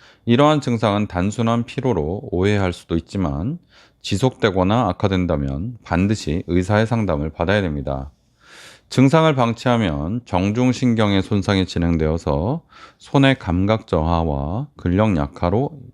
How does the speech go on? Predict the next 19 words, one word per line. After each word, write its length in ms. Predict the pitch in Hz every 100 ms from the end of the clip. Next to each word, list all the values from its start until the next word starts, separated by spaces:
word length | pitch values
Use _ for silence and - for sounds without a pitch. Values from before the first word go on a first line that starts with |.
| _ -
이어질 340 | 85 85 76
수 140 | -
있습니다. 560 | 123 - 80 67 65 65 _ _ _ _ _ - _ -
특히 520 | - - 107 131 180 _ _ _ _
밤에 380 | - 107 113 143
증상이 440 | - 117 120 113 107
심해지거나 880 | 127 123 117 98 82 67 73 117 143 _ _
손에 380 | - 139 135 127
힘이 280 | - 143 131
빠지는 460 | 127 127 135 123
느낌이 420 | 90 - 82 78
든다면 600 | 78 98 87 78 104 69 - _ _ _
더욱 460 | - 85 92 113 -
주의가 640 | - 87 85 78 69 98 -
필요하겠습니다. 880 | 123 127 110 82 - 69 67 65 - _ _ _ _ - - - -
초기에 480 | - 160 160 160 156
적절한 540 | 98 - - 143 147
치료를 340 | - 135 120
받으면 600 | 107 85 80 104 117 73